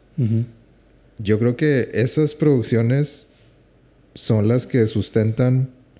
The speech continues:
Speaker 2: a nuevas ideas. Porque nuevas ideas es muy arriesgado. O sea, para,
Speaker 1: Sí.
Speaker 2: para, para un estudio grande.
Speaker 1: Ujú.
Speaker 2: O sea, voy a poner de ejemplo de nuevo la película de Batman.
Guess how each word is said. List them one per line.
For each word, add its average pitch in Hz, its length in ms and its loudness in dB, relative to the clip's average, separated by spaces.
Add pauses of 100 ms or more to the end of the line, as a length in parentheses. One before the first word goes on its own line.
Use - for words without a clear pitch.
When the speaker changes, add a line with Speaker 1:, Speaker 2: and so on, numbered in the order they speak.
(480)
Speaker 2:
a 101 160 -2
nuevas 98 340 0
ideas. 95 380 0 (240)
Porque 104 460 2
nuevas 101 360 0
ideas 117 520 0 (520)
es 104 120 0
muy 110 240 4
arriesgado. 104 500 0 (360)
O 113 60 -10
sea, 104 140 0
para, 95 420 0
Speaker 1:
Sí. - 60 -10 (880)
Speaker 2:
para, 101 960 0 (1700)
para 113 140 2
un 110 120 2
estudio 131 400 2
grande. 123 400 2 (360)
Speaker 1:
Ujú. 117 180 0 (360)
Speaker 2:
O - 40 -20
sea, 117 120 2
voy 110 160 2
a 131 100 0
poner 131 220 0
de 135 60 2
ejemplo 131 480 0
de 107 120 0
nuevo 110 440 0 (520)
la 101 160 -2
película 101 300 0
de 98 60 0
Batman. 104 260 -6